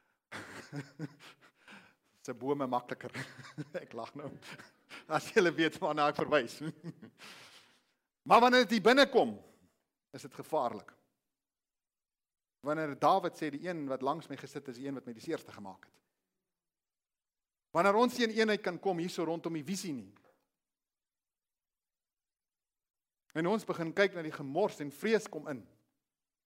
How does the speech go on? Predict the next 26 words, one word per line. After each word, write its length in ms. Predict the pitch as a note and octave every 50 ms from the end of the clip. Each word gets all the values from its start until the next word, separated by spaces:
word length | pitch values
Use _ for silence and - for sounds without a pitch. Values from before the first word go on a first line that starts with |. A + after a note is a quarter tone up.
| _ _ _ _ _ _ _ _ -
En 160 | B2+ B2+ C3+
jy 60 | C#3+ C#3+
gelees 240 | D3+ D#3+ G3 F#3+ F#3+
die 80 | -
storie, 320 | - - D3 C3+ B2 A2 G#2 - _ _ _ _ _ _ _ _ _ _ _ _ -
en 300 | C#3 C#3 C#3 C3 C3 B2+ A#2 _ _ _ _
wie 160 | _ D3 F3 F3
wat 160 | F3 E3+ F3
het 80 | D#3+
nog 160 | D3+ E3 - -
aan 160 | D3+ C#3+ C3+
daai 80 | C3
storie 240 | B2+ - C3+ C3 A#2+
ingekom? 400 | A#2 A2 A#2 - A2 G2 F#2+ F#2+ _ _ _ _ _ _ _ _ _ _ _ _ _ _ _ _ - G3
Gulsigheid, 400 | F3+ - - - - - _ _ _ _ _ _ _ _ _ _
greed. 380 | - A#2 B2+ A2+ - _ _ _ _ _ _ _ _ _ _ _ _ _ _ _ _ _ _ _ _ _ _ _ _ _ _ _ _ _ _ _ _
Aan 160 | - B2+ C3 C3
die 120 | B2 A#2
laaste 360 | A#2 A#2 B2 C3+ C3+ - C#3+
deel 200 | B2+ B2 B2 A#2+ -
van 140 | - A#2
die 60 | A2 G#2
hoofstuk 340 | A#2 A#2 - - A2+ - G#2+
is 80 | G2+ -
daar 200 | G#2 G2+ G2 F#2+ F2+
greed. 280 | G2+ G#2+ G#2+ F#2 -